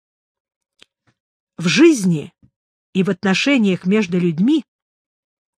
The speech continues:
есть нечто большее, чем деньги, Макс. Вспыхнула она, в гневе не заметив, что впервые назвала его по имени.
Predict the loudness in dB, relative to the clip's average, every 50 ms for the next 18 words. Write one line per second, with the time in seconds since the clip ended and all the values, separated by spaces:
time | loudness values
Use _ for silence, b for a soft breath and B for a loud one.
0 | _ _ _ -10 -4 0 2 2 2 0 0 0 2 2 2 2 0 -2 0 0
1 | -2 0 0 2 2 2 2 0 0 -2 -2 -2 -2 -2 -2 0 0 0 0 2
2 | 2 2 2 2 0 0 0 0 0 -2 -2 -4 -6 -10 -12 -12 -14 -16 _ _
3 | _ _ _ _ _ _ _ _ _ _ _ _ -14 -12 -10 -8 0 2 4 4
4 | 4 2 0 0 2 2 2 0 0 0 -2 -4 -6 -12 _ _ _ _ _ _
5 | _ _ _ _ _ _ _ -8 -6 -2 2 4 6 6 6 6 4 4 2 0
6 | 0 0 0 0 0 0 0 -2 -2 -4 -6 -4 -4 -4 -4 -4 -2 0 2 2
7 | 2 2 2 2 2 0 -2 -2 -2 0 0 0 0 0 0 -2 -2 -2 -2 -2
8 | -2 0 -2 -4 -6 -10 -14 -16 -18